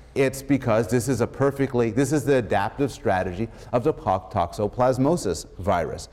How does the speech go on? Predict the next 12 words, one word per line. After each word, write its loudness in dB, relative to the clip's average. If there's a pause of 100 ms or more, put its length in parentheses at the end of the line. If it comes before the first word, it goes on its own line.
(320)
Um, 2 (360)
in 2
fact, 2
a 0
real 4
powerful 2
virus -4 (360)
would 4
skip 0
the 4
respiratory 0
system -4